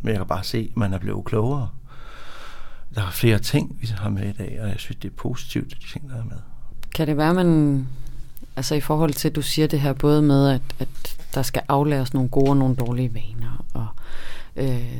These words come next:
Speaker 2: der er et onboarding-forløb, hvor man lærer, sådan gør vi her. Øh,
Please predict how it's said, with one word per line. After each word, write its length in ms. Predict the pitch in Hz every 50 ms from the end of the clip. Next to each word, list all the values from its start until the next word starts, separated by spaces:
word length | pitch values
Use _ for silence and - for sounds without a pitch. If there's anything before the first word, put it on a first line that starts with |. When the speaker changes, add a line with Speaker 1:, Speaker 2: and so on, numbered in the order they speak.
| - -
Speaker 2:
der 80 | - 127
er 60 | 127
et 100 | 131 -
onboarding-forløb, 880 | - 143 135 139 139 - 131 127 131 131 131 131 - 135 127 135 131 127
hvor 140 | 127 131 131
man 180 | 131 131 131
lærer, 420 | 127 127 123 120 123 123 127 127 127 - - -
sådan 480 | - - - 131 127 - 139 127 123 -
gør 140 | - 120 117 113 -
vi 220 | 139 135 127 131 131 127 -
her. 380 | - - - 135 - - - - - - - - - - - - - - - - - -
Øh, 240 | - 135 123 120